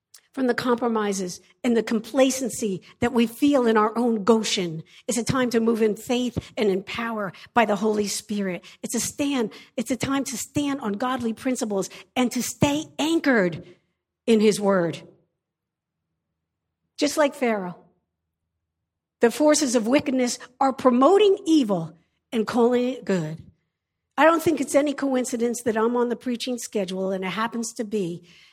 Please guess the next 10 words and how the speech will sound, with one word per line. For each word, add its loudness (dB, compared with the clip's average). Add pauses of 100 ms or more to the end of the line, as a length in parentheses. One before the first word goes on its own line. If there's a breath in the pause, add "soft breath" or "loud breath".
next 0
weekend -4
is -4
the -2
forty-ninth -2 (100)
anniversary -4 (460 soft breath)
of 2
Roe 4
v. 0
Wade. -4